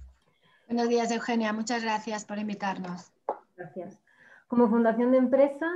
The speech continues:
Speaker 2: nos encontramos también con la Fundación Mafre y la ponente que nos acompaña en el día de hoy es su directora de cultura, Nadia Arroyo.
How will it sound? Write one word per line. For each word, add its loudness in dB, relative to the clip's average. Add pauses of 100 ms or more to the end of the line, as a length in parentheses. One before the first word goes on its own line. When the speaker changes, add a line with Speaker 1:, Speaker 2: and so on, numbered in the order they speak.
(140)
Speaker 2:
nos -2
encontramos -2
también -2
con -4
la -6
Fundación -4
Mafre -8 (560)
y 0
la -4
ponente -4
que -4
nos -4
acompaña -6
en -6
el -8
día -4
de -2
hoy -2
es -6
su -6
directora -4
de -10
cultura, -4
Nadia -2
Arroyo. -8